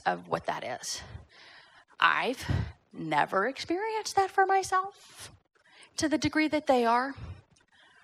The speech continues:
right? So I had to do research to understand the difference between homosexuality and sexual identity because it's different. Okay? So I read a lot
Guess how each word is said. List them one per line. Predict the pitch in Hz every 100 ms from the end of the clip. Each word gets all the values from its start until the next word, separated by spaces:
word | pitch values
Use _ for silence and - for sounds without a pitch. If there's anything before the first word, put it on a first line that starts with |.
| _
right? | - 233 277 - - - - _ _ - - -
So | - 254
I | 269
had | 294 294
to | 285
do | 240 226
research | 240 262 - 220 196
to | - -
understand | 220 220 240 220 208
the |
difference | 180 220 220 214 202 -
between | 208 - 202 185 185 - - - - _ _ - _ _ _ _ _
homosexuality | - 208 196 - 185 202 170 185 208 226 226 233
and | 208 185
sexual | - 175 - 175
identity | 175 175 180 175 175
because | 175 - 196
it's | -
different. | - - - - - - _ _ _ _ _ _ _ _ _ - - _ _
Okay? | - 180 185 - - - -
So | 208 180
I | 196
read | 220 226
a | 156
lot | 156 156 - -